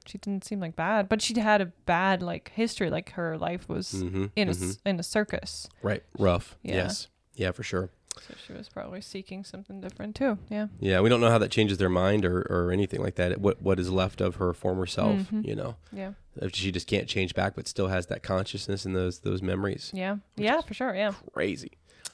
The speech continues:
Speaker 2: But
Speaker 1: Anyway.
Speaker 2: all right, friends. Hey, uh, thank you guys for listening to our discussion here. Just wanted to kind of break down some of that, uh,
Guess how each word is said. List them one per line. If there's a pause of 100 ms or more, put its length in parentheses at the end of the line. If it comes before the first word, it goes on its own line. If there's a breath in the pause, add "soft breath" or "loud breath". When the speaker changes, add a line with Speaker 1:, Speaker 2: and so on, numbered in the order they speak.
(260 loud breath)
Speaker 2:
But
Speaker 1:
Anyway. (720 soft breath)
Speaker 2:
all
right,
friends.
Hey,
uh,
thank
you
guys
for
listening
to
our
discussion
here.
Just
wanted
to
kind
of
break
down
some
of
that,
uh,